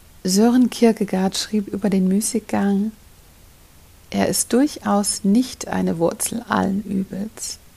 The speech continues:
sondern im Gegenteil, ein geradezu göttliches Leben, solange man sich nicht langweilt.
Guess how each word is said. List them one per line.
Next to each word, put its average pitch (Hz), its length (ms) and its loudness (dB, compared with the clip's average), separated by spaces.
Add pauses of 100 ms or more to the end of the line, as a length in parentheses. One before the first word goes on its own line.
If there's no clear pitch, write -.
(240)
sondern 208 520 4
im 190 280 0
Gegenteil, 196 960 -4 (720)
ein 196 220 2
geradezu 196 800 0
göttliches - 640 -2
Leben, 190 540 -6 (580)
solange 190 500 0
man 214 220 2
sich 180 420 -6
nicht 196 340 -6
langweilt. 196 880 -2